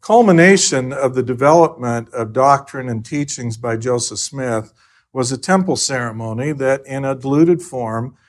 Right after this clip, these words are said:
is still reenacted in L D S temples today, in which the journey of Adam and Eve is simply figurative, and those who participate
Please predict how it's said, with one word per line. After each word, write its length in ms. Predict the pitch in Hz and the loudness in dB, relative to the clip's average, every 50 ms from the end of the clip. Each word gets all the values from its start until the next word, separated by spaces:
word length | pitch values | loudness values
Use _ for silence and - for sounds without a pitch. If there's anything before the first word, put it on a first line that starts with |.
| _ _ _ | _ _ _
is 240 | - 135 131 120 - | -4 -2 0 2 0
still 380 | - - - 180 175 175 175 156 | 0 0 2 4 6 6 6 6
reenacted 720 | 151 156 156 151 143 135 127 127 123 - _ 135 131 127 | 4 0 0 -2 -4 -2 -2 -2 -4 -4 _ -10 -6 -6
in 140 | 131 127 135 | -6 -4 -4
L 160 | 131 127 127 | -4 -4 -4
D 160 | 127 123 123 | -4 -2 0
S 200 | 127 123 120 - | 0 0 0 -2
temples 460 | - - 135 120 113 - 127 120 117 | -6 -8 -10 -10 -10 -10 -10 -10 -10
today, 600 | - - 156 147 180 202 196 151 107 85 82 - _ _ _ _ _ _ _ _ _ _ | -10 -12 -8 -4 0 0 2 2 0 -2 -8 -14 _ _ _ _ _ _ _ _ _ _
in 320 | - 165 202 220 226 180 - | -2 0 0 0 0 -2 0
which 580 | 147 143 139 139 143 156 147 - - - - | 0 2 2 2 2 2 0 -2 -6 -6 -8
the 140 | - 123 147 | -6 -6 -6
journey 680 | 139 127 139 165 185 196 190 165 135 107 110 123 160 160 - _ _ _ _ _ _ _ _ _ _ | -4 -2 0 2 2 2 2 0 -2 -2 -4 -6 -6 -8 -12 _ _ _ _ _ _ _ _ _ _
of 580 | 131 139 139 139 143 139 131 131 120 - - _ _ _ _ _ _ _ _ _ | -4 -2 0 0 2 2 0 0 -2 -6 -14 _ _ _ _ _ _ _ _ _
Adam 340 | - 131 147 156 170 165 160 | 2 4 6 6 6 4 4
and 140 | 156 151 147 | 2 0 0
Eve 540 | 143 123 107 101 117 143 165 165 170 - - _ | -4 -4 -2 -2 0 0 0 0 -2 -8 -18 _
is 320 | - 127 131 127 123 120 - | -4 -2 0 0 0 -2 -2
simply 500 | - - 165 165 180 175 165 160 151 139 | -2 0 2 2 0 0 0 0 0 0
figurative, 960 | 143 - - 202 190 170 147 131 113 101 98 - - 113 104 104 113 135 135 | -2 -4 -2 -2 0 0 -2 -4 -6 -6 -6 -8 -10 -8 -4 -4 -4 -4 -4
and 200 | 147 131 131 131 | -6 -8 -6 -4
those 360 | 143 143 156 165 160 151 - | 0 4 6 6 6 4 0
who 80 | - 156 | -4 -4
participate 920 | - 160 143 - - 160 139 - - 127 - _ 123 113 117 117 135 143 | -6 -6 -10 -6 -4 -4 -2 -2 -6 -8 -10 _ -4 -2 -2 -2 -2 -4